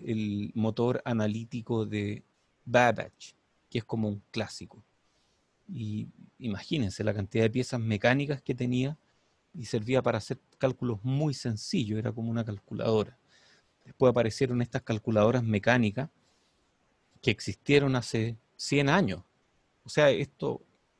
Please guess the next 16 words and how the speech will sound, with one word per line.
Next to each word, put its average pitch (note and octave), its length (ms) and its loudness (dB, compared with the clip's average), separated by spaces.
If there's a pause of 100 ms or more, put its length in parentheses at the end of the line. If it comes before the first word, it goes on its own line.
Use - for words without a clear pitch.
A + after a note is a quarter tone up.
cien D#3+ 240 2
años E3 240 2
no C#3+ 140 -2
es G#2 60 -4
nada. C3+ 520 -4 (1500)
Y, A2+ 640 -4 (380)
y A2+ 100 -4
hace A#2 180 -2
cien D3 260 0
años D3 240 0
la B2+ 100 -4
gente C#3 320 -6
no C3+ 80 -6
sabía B2+ 360 0
la C3 80 -4
electrónica. A#2 640 -10